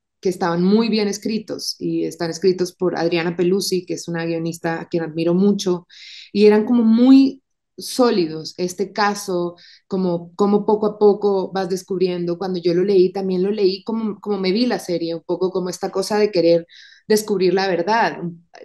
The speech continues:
un poco esta serie apela al, al investigador que todos tenemos dentro, y que Carla, aunque ella no, ella termina accidentalmente investigando estas circunstancias que aparte le pegan personalmente, la tocan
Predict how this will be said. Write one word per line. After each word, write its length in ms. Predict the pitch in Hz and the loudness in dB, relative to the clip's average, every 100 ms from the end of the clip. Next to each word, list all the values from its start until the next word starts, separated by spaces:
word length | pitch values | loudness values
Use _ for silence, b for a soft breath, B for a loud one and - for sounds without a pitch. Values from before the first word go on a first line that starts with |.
| - | -16
un 100 | 185 | -8
poco 200 | 196 208 | -4 -4
esta 200 | 208 214 | -4 -6
serie 280 | 208 196 214 | -2 0 0
apela 540 | 208 214 202 190 190 196 | 0 2 2 0 -2 -6
al, 340 | 190 185 170 | -8 -8 -8
al 140 | 175 175 | -6 -4
investigador 720 | 175 170 170 180 160 170 175 | -2 -2 0 0 2 0 0
que 100 | 190 | -4
todos 320 | 190 185 185 | -2 -2 -2
tenemos 340 | 196 175 170 | -4 -4 -4
dentro, 420 | 175 190 170 170 170 | -2 -2 -2 -4 -4
y 100 | 180 | -4
que 160 | 175 | -6
Carla, 480 | - 214 196 160 165 B B B | 0 0 0 -4 -6 B B B
aunque 280 | 185 175 170 | -6 -4 0
ella 140 | 165 196 | 0 2
no, 520 | 208 220 214 214 - _ _ _ _ _ _ _ _ _ | 0 0 -2 -4 -12 _ _ _ _ _ _ _ _ _
ella 240 | 196 196 208 | -2 0 0
termina 480 | 226 196 208 226 | -2 0 0 0
accidentalmente 920 | 220 - 202 170 170 190 190 202 202 220 | -4 -6 -6 -4 -2 0 0 0 -2 -2
investigando 800 | 214 202 - 165 165 170 185 185 | -4 -4 -4 -4 -2 -4 -2 -4
estas 300 | 180 196 190 | -4 -8 -8
circunstancias 640 | 208 175 165 175 170 185 | -8 -8 -4 -2 -2 -2
que 100 | - | -2
aparte 640 | 180 - 196 202 202 190 180 | -2 0 0 0 2 2 2
le 160 | 175 170 | -2 -2
pegan 440 | - 220 220 175 | 2 2 2 -2
personalmente, 920 | 180 165 160 160 160 165 156 170 - _ b b - | -4 -6 -10 -12 -10 -12 -4 -6 -6 _ b b -6
la 280 | 160 160 165 | -4 -2 2
tocan 600 | 202 202 208 208 208 | 4 4 2 2 -2